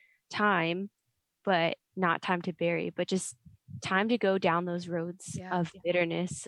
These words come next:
Speaker 1: like, go down those roads of hurts. Um, and literally for me, at times where I've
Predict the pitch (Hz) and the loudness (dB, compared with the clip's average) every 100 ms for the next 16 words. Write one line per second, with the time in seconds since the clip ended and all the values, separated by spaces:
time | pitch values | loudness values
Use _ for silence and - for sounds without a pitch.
0 | - 175 - _ 185 185 180 180 185 180 | -6 -6 -8 _ -2 2 4 4 2 0
1 | 170 180 175 - - 175 - - - - | 0 -2 -6 -6 -2 0 0 -4 -12 -12
2 | - 180 165 170 175 _ - - 190 - | -6 -2 0 -2 -6 _ -20 -20 -4 2
3 | 190 185 220 262 220 202 185 196 175 - | 4 6 8 8 6 4 4 4 4 2
4 | 185 185 185 170 175 | 2 4 4 4 0